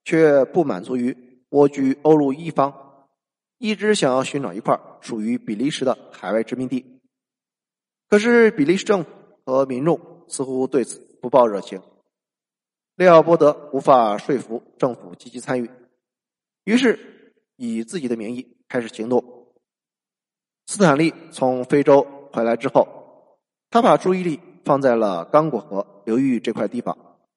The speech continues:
利奥波德联系到了斯坦利，并表示他对斯坦利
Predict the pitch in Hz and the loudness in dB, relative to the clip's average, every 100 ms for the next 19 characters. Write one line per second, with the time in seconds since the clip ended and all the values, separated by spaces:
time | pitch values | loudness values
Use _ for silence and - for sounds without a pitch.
0 | _ _ _ _ _ _ _ _ _ _ | _ _ _ _ _ _ _ _ _ _
1 | _ _ _ _ - 202 190 180 190 170 | _ _ _ _ 2 6 8 8 6 4
2 | 156 - - 123 131 143 131 113 90 - | 2 0 -8 -6 -2 2 2 2 -2 -6
3 | - 87 113 - _ _ _ _ _ - | -10 -10 -14 -18 _ _ _ _ _ -2
4 | 185 131 87 156 - - _ - 143 139 | 0 0 -2 -6 -8 -10 _ 0 4 4
5 | 123 104 - - - 202 139 | 2 0 -6 -10 -8 -6 -6